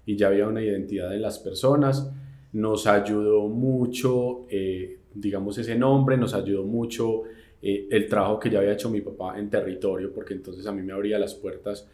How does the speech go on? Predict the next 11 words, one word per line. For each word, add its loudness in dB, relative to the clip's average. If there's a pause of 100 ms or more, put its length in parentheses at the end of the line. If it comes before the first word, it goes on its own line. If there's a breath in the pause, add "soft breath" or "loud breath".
(200 soft breath)
para 2
todo 0
lo 2
que -6
yo -6
iba -8
a -4
hacer. 4
Entonces, -2
listo, -2
ya -6